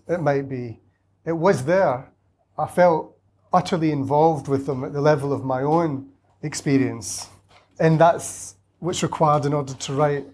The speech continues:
about that area. You've got to absolutely feel almost in your D N A that this is massive and you can write.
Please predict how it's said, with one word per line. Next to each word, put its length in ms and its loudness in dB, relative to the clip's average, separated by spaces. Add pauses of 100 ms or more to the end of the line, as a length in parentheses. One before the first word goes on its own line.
(580)
about 280 -2
that 220 4
area. 280 -2
You've 180 -6
got 160 -2
to 100 -12 (120)
absolutely 420 0
feel 520 -2 (160)
almost 340 2
in 80 0
your 120 4
D 220 0
N 140 2
A 180 2
that 160 -4
this 180 -4
is 180 -10
massive 440 -4
and 120 -10
you 120 -8
can 180 -10
write. 260 0